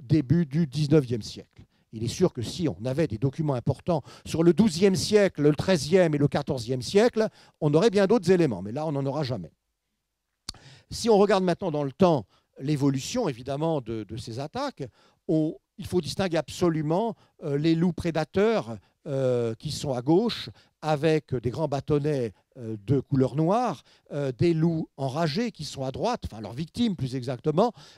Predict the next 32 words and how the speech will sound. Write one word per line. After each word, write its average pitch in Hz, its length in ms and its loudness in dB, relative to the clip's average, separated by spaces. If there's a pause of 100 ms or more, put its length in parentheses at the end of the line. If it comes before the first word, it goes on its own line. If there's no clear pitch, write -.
(140)
euh, 143 280 0
avec 147 260 -4
des 147 100 -4
pointillés. 147 640 -2 (400)
Euh, 135 440 -2 (120)
les 180 200 4
séquences 196 360 2
ne 196 60 -6
sont 170 140 -4
pas 175 140 2
les 160 100 2
mêmes. 95 240 -6 (540)
Retenez 196 460 4
deux 214 140 6
choses. 127 420 -4 (640)
La 175 140 -8
première, 220 520 0
c'est 185 200 0
que 208 300 8
le 160 140 6
maximum 208 720 0 (400)
enregistré 220 680 2
par 165 160 -6
la 156 120 -2
documentation 175 800 -2
des 185 180 2
attaques 185 320 0
de 156 80 8
loups 208 180 8
prédateurs 196 580 2
sur 147 180 -2
l'homme 175 280 2